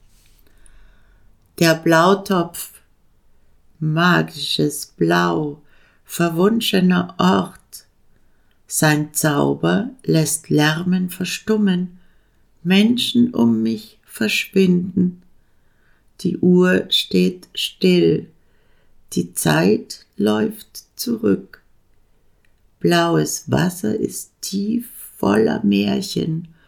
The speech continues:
und Sagen. Klausen.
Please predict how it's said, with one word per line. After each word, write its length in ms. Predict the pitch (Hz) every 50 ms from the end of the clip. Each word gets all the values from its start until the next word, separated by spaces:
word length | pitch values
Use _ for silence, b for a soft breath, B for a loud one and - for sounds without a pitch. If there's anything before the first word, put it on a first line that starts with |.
| b b b b b
und 300 | - - 185 190 190 -
Sagen. 720 | - - 190 - - - 185 - - 170 - 165 - - _ _ _ _ _ _ _ _ _ _ _ _ _ _ _ _ _ _ _ _ _ _ _ _ _ _ _ _ _ _ _ _ _ _ _ _ _ _ _ _ _ _ _ _ _ _ _ _ _ _ _ _ _ _ _ _ _ _ _ _ _ _ _ _ _ _ _ _ _ _ _ _ _ _ _ _ _ _ -
Klausen. 880 | - 226 220 208 208 214 214 208 214 214 208 - 170 165 170 170 170